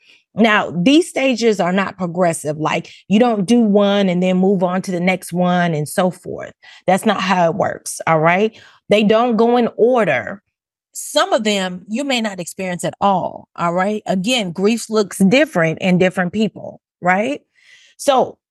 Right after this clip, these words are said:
denial is the first stage of grief. Now, I saw that in my own situation where I didn't believe my father was gonna die. I just knew that God would heal him, but he didn't, which leads to the next stage, which is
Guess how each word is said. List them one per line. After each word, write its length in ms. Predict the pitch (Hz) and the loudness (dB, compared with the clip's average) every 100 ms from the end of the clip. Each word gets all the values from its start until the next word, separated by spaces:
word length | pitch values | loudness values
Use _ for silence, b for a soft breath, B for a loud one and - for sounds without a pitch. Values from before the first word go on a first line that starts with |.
| 180 | 0
denial 800 | 196 233 247 285 370 320 202 180 | 4 4 4 4 4 4 2 0
is 180 | - 208 | -2 -4
the 80 | 208 | -4
first 360 | - 208 214 - | -4 -2 -2 -4
stage 320 | 196 190 175 | -4 -4 -6
of 140 | 165 | -10
grief. 400 | 156 151 - - _ B B | -10 -12 -12 -20 _ B B
Now, 180 | 214 - | 0 2
I 200 | 233 330 | 2 0
saw 260 | 466 359 320 | 0 2 2
that 200 | 285 262 | 2 0
in 100 | 240 | 0
my 160 | 202 - | 0 0
own 200 | 214 233 | -2 -2
situation 760 | 269 240 214 202 208 240 226 | -4 -4 0 0 0 0 0
where 200 | 185 170 - | 2 0 -2
I 120 | 180 | 0
didn't 440 | 180 175 254 247 | 0 2 2 2
believe 440 | 208 185 185 202 180 | 0 2 2 2 0
my 140 | 170 | -4
father 300 | - 175 175 | -6 -8 -6
was 180 | 160 151 | -6 -6
gonna 200 | 165 143 | -6 -4
die. 380 | 143 143 - - B B B - | -4 -6 -8 -12 B B B -2
I 100 | 208 | 0
just 220 | 226 214 | 2 4
knew 180 | 226 226 | 4 4
that 140 | 180 | 2
God 260 | 151 196 180 | 2 2 0
would 100 | 185 | -6
heal 440 | 156 247 277 294 | -6 -2 0 0
him, 320 | 269 285 277 233 | -2 -6 -4 -2
but 140 | 185 | -2
he 100 | 165 | -2
didn't, 640 | 143 156 208 226 151 135 B B B - | -6 -4 -2 -2 -6 -10 B B B -6
which 260 | 226 - | -4 -2
leads 320 | 233 254 240 - | 0 0 0 0
to 120 | 247 | 0
the 100 | 202 | 2
next 320 | 202 302 - | 2 0 -4
stage, 480 | - 185 175 190 185 | -6 -4 -4 -6 -2
which 240 | 196 254 | 0 0
is 160 | 285 | -2